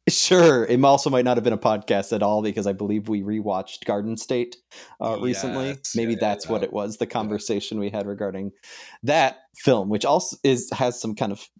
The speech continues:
Speaker 1: interesting other similarities besides the plot, um, to Young Adult, where, uh, you have this kind of insufferable protagonist, um, that is, uh, has some kind of compelling either desire or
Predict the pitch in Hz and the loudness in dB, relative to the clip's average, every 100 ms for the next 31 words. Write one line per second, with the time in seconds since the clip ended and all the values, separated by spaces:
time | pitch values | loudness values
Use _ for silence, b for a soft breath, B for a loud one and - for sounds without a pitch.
0 | _ 131 123 - - 107 139 139 120 107 | _ -8 -8 -8 -6 -4 -4 -6 -6 -4
1 | 101 98 98 104 110 101 90 - 131 104 | -4 -4 -6 -6 -6 -6 -8 -4 -2 -2
2 | _ B B B - 53 - 117 104 101 | _ B B B -10 -8 -10 -8 -6 -8
3 | 95 90 - - 117 107 104 95 B B | -8 -8 -10 -10 -6 -4 -6 -8 B B
4 | B - 101 101 - 127 120 139 123 104 | B -6 -6 -6 -6 -4 -4 -2 -4 -4
5 | 120 - - 113 113 98 127 113 113 - | -6 -6 -8 -6 -6 -6 -4 -4 -4 -6
6 | 107 123 110 107 104 107 _ _ _ _ | -4 -4 -4 -2 -2 -4 _ _ _ _
7 | _ - - 139 117 117 120 - - - | _ -4 0 0 0 0 -4 -6 -12 -16
8 | - 113 101 92 95 95 208 - 110 107 | -6 -4 -2 -6 -8 -10 -12 -12 -6 -4
9 | 104 - 107 101 101 95 - - _ - | -4 -4 -4 -4 -6 -10 -12 -16 _ -14
10 | - - - - 127 110 - - 147 139 | -12 -12 -12 -8 -8 -8 -8 -4 -4 -2
11 | 143 127 120 113 - - 120 120 110 113 | -2 2 2 0 -6 -4 0 0 0 -4
12 | 104 113 - _ _ - 117 110 101 104 | -6 -10 -20 _ _ -4 -2 -2 -4 -6
13 | - 135 143 139 143 135 - 107 98 95 | -2 0 0 0 0 -2 -2 -2 -2 -4
14 | 98 | -6